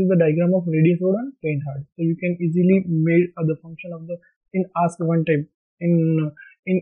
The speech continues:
M C Q exams, you can easily ask the pan-, work of Panhard rod and, uh,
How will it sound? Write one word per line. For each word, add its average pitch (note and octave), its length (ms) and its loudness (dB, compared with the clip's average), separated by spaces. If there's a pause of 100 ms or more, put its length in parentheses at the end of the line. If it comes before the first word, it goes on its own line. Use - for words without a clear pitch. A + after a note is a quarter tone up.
M E3 160 0
C G3+ 180 -2
Q F3+ 220 4
exams, D#3 420 0
you E3+ 220 0
can F3 300 -2
easily F3 280 2
ask D#3+ 160 2
the D#3+ 200 0 (100)
pan-, D#3+ 240 -4
work E3+ 240 2
of E3 160 -2 (220)
Panhard D#3+ 500 -2
rod E3 300 2 (100)
and, D#3 320 -6
uh, D3+ 180 -6